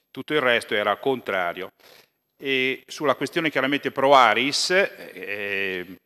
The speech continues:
non mi sembra che ci sia stata questa grande visione, se non quando siamo arrivati noi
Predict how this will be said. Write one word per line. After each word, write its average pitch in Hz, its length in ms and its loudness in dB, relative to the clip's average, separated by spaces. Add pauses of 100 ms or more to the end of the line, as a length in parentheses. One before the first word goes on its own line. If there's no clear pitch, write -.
(480)
non 123 280 -6
mi 139 120 -2
sembra 123 380 0
che 110 420 -2
ci 113 120 -12
sia 117 160 -2
stata 127 280 0
questa 120 240 -6
grande 127 280 -2
visione, 131 440 -2
se - 140 -8
non 131 200 -2
quando 135 360 4
siamo 113 320 -4
arrivati 113 460 0
noi 107 400 -2